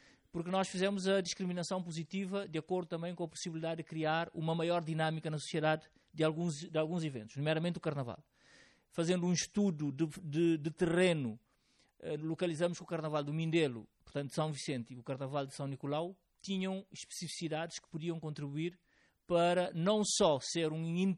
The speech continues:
um, um momento de entretenimento para, para, para as ilhas, mas criar uma mais-valia económica e turística para o país. Aliás, a única forma de nós conseguirmos mobilizar mais verba do, do, do, do Orçamento do Estado para o setor da cultura foi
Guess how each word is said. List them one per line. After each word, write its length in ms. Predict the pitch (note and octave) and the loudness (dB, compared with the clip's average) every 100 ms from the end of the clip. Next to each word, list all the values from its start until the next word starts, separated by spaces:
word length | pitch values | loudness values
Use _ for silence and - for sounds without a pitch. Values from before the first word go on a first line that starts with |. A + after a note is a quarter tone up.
| - | -2
um, 320 | D#3+ E3 E3+ | -4 -4 -6
um 160 | D#3+ D#3 | -8 -6
momento 440 | D#3 E3+ F#3 E3 | -4 -2 -4 -4
de 80 | F3+ | -4
entretenimento 760 | F3+ E3+ - E3+ E3+ F3 D3 | -4 -6 -6 -4 -4 -4 -6
para, 420 | C#3+ C#3 C3+ C#3 | -8 -4 -4 -6
para, 280 | C#3 C#3 C3+ | -8 -6 -6
para 160 | C3+ D3 | -4 -6
as 100 | C#3+ | -4
ilhas, 380 | F#3 F#3 F#3+ - _ - | -4 -6 -10 -14 _ -8
mas 220 | D3+ D#3+ | -4 -2
criar 240 | E3 D3+ | -2 -2
uma 100 | D3+ | -2
mais-valia 480 | D3+ C#3+ C3+ C#3 D3 | -4 -6 -4 -4 -4
económica 500 | C#3+ C#3+ C#3 C#3 C#3 | -6 -8 -8 -8 -10
e 20 | |
turística 400 | C#3 C3+ C3+ - | -10 -8 -8 -8
para 140 | C#3 C#3 | -10 -10
o 20 | |
país. 340 | - F#2+ - _ _ _ _ | -10 -14 -18 _ _ _ _
Aliás, 420 | C3 C#3+ D#3+ E3+ - | -4 2 2 0 -2
a 40 | |
única 300 | C#3+ D#3 E3+ | -4 -2 -4
forma 340 | D#3+ D#3+ D#3 D3 | 0 2 2 0
de 200 | C#3+ D3 | -4 -2
nós 260 | D3+ D#3 | 0 -2
conseguirmos 480 | - D3 D#3 D#3 C#3+ | -2 -6 -4 -6 -2
mobilizar 560 | D3+ D#3 D#3 C#3+ C#3 B2+ | -2 -2 -2 0 -2 0
mais 360 | C3 D#3 E3+ | 0 0 0
verba 420 | D3 D#3+ D3+ B2+ A#2+ | 4 6 6 4 -2
do, 340 | C3+ C3+ C3+ | -4 -4 -6
do, 400 | - C3 B2+ C3 - - - _ - | -8 -8 -8 -12 -16 -20 -20 _ -12
do, 380 | C3 C3+ C3 B2+ | -4 -2 -2 -4
do 460 | C3 B2+ B2 A#2+ | -4 -4 -4 -4
Orçamento 360 | B2+ - D3 D3 | -4 -4 -4 -4
do 60 | D3 | -6
Estado 380 | - D3+ C3+ | -2 0 0
para 140 | A#2+ D#3+ | -2 -4
o 40 | |
setor 280 | D#3 D3+ D3 | -2 -2 -2
da 80 | C#3 | -2
cultura 500 | D#3 C#3 F3+ F#3+ G3 | -4 0 0 0 -2
foi 460 | - F3 F#3 F#3+ | -6 0 0 0